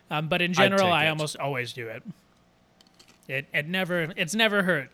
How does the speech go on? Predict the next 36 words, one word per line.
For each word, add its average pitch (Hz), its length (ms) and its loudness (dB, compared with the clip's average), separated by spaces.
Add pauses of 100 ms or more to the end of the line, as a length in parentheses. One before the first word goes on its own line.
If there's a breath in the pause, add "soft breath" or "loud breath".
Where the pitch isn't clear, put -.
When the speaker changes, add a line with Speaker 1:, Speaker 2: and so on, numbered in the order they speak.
(1000 soft breath)
Speaker 2:
What 147 240 -6
seasonings 139 440 -8
did 110 140 -14
you 113 80 -10
put 117 300 -14
on 107 260 -8
your 98 120 -14
chicken? 110 320 -18 (260 loud breath)
Speaker 1:
I 196 100 4
kept 330 240 4
it 262 140 0
pretty 233 240 2
simple. 220 340 2
It 190 120 4
was 190 220 0
mostly 208 920 2
an 196 100 -2
even 190 300 0
mix 185 340 -2
of 165 400 -2
salt 170 320 0
and 170 60 -6
black 170 260 -4
pepper 165 460 -2 (440 loud breath)
with 175 320 -2
maybe, 185 440 2
like, 151 380 -4 (1900 soft breath)
a 175 80 -4
quarter 202 380 0
of 185 100 0
that 180 180 2
amount 170 400 -2
paprika 170 440 -2
and 135 140 -6
garlic 120 360 -6
powder 127 380 -10